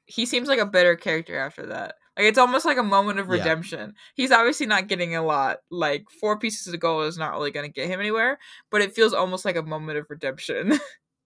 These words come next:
Speaker 2: Yeah. Uh, and then Charlie walks him out to the back fence 'cause he's saying, like, "I'm gonna make, let you leave." Until they pass the shed, Christopher Polly is still certain he's about to get killed.
Speaker 1: Mm-hmm.
Speaker 2: Uh, and then once they pass the shed, he says, "I don't wanna see you again."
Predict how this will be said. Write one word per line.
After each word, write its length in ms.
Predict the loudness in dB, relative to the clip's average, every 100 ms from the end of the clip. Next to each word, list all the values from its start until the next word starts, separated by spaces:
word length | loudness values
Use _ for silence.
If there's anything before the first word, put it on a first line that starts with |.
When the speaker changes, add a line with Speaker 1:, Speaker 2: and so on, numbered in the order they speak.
| _ _ _ _ _
Speaker 2:
Yeah. 280 | -2 -2 -2 -10 _ _ _ -2
Uh, 280 | 2 2 2
and 160 | 0 0
then 320 | 2 0 -4 _ _ _ _ _
Charlie 320 | -2 0 2 2
walks 280 | 2 0
him 80 | 0
out 200 | 0 0
to 80 | -4
the 80 | -4
back 260 | -2 -4 -4
fence 260 | -4 -4 -6
'cause 60 |
he's 100 | -8
saying, 160 | -6 -6
like, 140 | -8 -12 -12
"I'm 80 | -8
gonna 100 | -8
make, 160 | -8
let 100 | -10
you 140 | -10 -10
leave." 280 | -10 -10 _ -20 _
Until 400 | -8 -6 -2 0
they 120 | 0
pass 340 | -2 -2 -2 -2
the 100 | -6
shed, 440 | -4 -6 -6 -8 -6
Christopher 380 | -6 -4 -8
Polly 320 | -4 -4 -4 -6
is 100 | -8
still 240 | -6 -6
certain 400 | -6 -8 -8 -8
he's 140 | -8 -6
about 220 | -6 -6
to 60 |
get 180 | -10 -10
killed. 320 | -8 -8 -10 _ _ -14 -4
Speaker 1:
Mm-hmm. 120 | 0
Speaker 2:
Uh, 240 | 2 0 -2
and 80 |
then 100 | -2
once 140 | -2 -2
they 60 | 0
pass 220 | 0 0
the 100 | -4
shed, 260 | -2 -2
he 120 | -2 -6
says, 200 | -4 -2
"I 60 |
don't 100 | 0
wanna 140 | 0 -2
see 120 | -4
you 160 | -4 -4
again." 260 | -8 -12